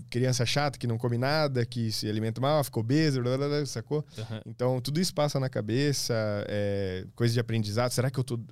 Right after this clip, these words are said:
Speaker 1: estimulando ela o suficiente pra ela ser inteli-, tão inteligente quanto ela poderia? Tipo assim, tudo isso acontece. E a vida, cara, a vida, é, sobre isso que tu tava falando, uma coisa que m-,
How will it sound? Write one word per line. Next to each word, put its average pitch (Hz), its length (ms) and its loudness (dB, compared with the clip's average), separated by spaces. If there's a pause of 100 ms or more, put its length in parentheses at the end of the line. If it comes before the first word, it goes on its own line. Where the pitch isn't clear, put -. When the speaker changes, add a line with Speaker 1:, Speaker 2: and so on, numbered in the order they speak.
(180)
Speaker 1:
estimulando 120 540 2
ela 117 80 2
o 113 40 2
suficiente 117 600 -2
pra 110 100 -4
ela 107 80 0
ser 120 120 -2
inteli-, 117 360 0
tão 131 160 2
inteligente 123 480 0
quanto 120 160 -4
ela 113 140 -4
poderia? 113 640 0 (460)
Tipo - 120 -6
assim, 135 160 4
tudo 233 260 -4
isso 165 160 -2
acontece. 90 640 -6 (420)
E 117 80 4
a 120 80 4
vida, 139 380 0
cara, 104 320 0
a 98 60 -2
vida, 127 320 0 (400)
é, - 480 -6
sobre 104 360 2
isso 123 140 4
que - 80 -14
tu - 60 -16
tava 104 160 -2
falando, 113 440 -2 (680)
uma 135 160 6
coisa 156 280 4
que 127 180 0
m-, 117 280 2